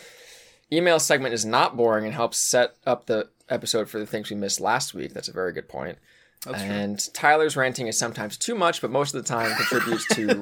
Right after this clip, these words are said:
Speaker 1: what you're
Speaker 2: Too
Speaker 1: talking
Speaker 2: much.
Speaker 1: about in the first place.
Speaker 2: I can understand
Speaker 1: I
Speaker 2: that. I
Speaker 1: think
Speaker 2: do
Speaker 1: you
Speaker 2: feel, I do feel that way a tiny bit sometimes, but you know what? I'm just gonna let you go.
Speaker 1: <laughs> Hit the nail on the head there. Um,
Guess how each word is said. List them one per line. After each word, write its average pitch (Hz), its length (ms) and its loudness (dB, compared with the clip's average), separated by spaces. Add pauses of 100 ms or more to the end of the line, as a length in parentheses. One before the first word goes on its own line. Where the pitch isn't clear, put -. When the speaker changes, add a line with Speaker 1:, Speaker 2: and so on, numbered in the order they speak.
Speaker 1:
what 107 200 0
you're 107 100 0
Speaker 2:
Too - 40 -4
Speaker 1:
talking 107 280 2
Speaker 2:
much. 104 60 -6
Speaker 1:
about 101 340 -2
in 123 160 -2
the 113 80 -4
first - 320 -4
place. - 560 -4
Speaker 2:
I 147 100 -4
can 143 160 -2
understand 107 400 -6
Speaker 1:
I 123 80 4
Speaker 2:
that. 131 80 -2
I - 60 -4
Speaker 1:
think 151 100 2
Speaker 2:
do 139 100 0
Speaker 1:
you 131 100 2
Speaker 2:
feel, 113 80 6
I 175 80 8
do 202 180 2
feel 185 180 4
that 175 160 6
way 175 140 8
a 147 40 6
tiny 147 340 0
bit 151 180 2
sometimes, 151 640 2
but 123 340 2
you 139 80 -2
know 151 60 4
what? 160 260 2
I'm 135 100 -6
just 139 160 -6
gonna 135 160 2
let 135 160 2
you 143 100 0
go. 131 320 2
Speaker 1:
<laughs> - 100 -20
Hit 160 160 4
the 165 100 4
nail 156 180 6
on 147 140 4
the 135 80 2
head 110 320 0
there. 95 440 0
Um, 101 600 -4